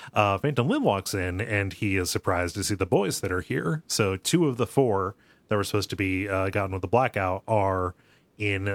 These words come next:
the room. Uh-oh. So he ducks into a stall. Um, and then this goes into, it's a long bit, but it works.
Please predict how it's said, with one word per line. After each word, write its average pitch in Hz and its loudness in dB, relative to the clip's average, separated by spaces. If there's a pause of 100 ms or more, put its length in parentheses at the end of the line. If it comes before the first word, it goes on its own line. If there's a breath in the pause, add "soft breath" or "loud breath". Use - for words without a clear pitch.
(200)
the 92 0
room. 92 -2
Uh-oh. 92 -2
So 104 -2
he 139 0
ducks 113 0
into 98 -2
a 80 -2
stall. 110 0 (580 loud breath)
Um, 110 4
and 117 0
then 113 0
this 208 2
goes 214 0
into, 156 2 (100)
it's 131 2
a 131 6
long 139 2
bit, 95 -2 (100)
but 104 0
it 101 -6
works. - -2